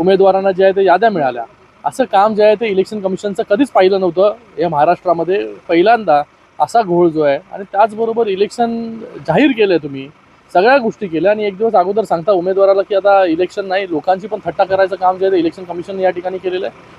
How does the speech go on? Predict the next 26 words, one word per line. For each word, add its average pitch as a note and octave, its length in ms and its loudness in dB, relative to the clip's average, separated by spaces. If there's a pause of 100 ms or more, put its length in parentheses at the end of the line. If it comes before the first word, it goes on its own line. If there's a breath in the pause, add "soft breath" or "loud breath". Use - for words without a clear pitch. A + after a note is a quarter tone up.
(160)
मला F#3 120 4
वाटतं G3+ 240 2
ह्या F#3 440 2
सगळ्या F3+ 440 0
गोष्टींचा F3+ 520 -4
इलेक्शन F3 320 -4
कमिशननी F3 580 -6
खूप F#3 180 -2
गांभीर्यपूर्वक D#3+ 520 0
विचार E3+ 260 0
केला F#3 220 0
पाहिजे. F#3 300 2 (420 loud breath)
पुढे F3+ 160 4
येणाऱ्या E3 280 2
जिल्हा D#3 240 2
परिषद F3+ 320 -2
निवडणुका F3+ 460 0
आहेत F#3 220 2
आणि F#3 100 -6
पुढे E3+ 240 -6
येणाऱ्या, E3+ 360 2 (500)
अ, D#3 480 6
म्युनिसिपल D3 800 -8
कॉर्पोरेशनच्या F3+ 640 -2
निवडणुका C#3+ 420 -2
आहेत, A#2+ 100 -4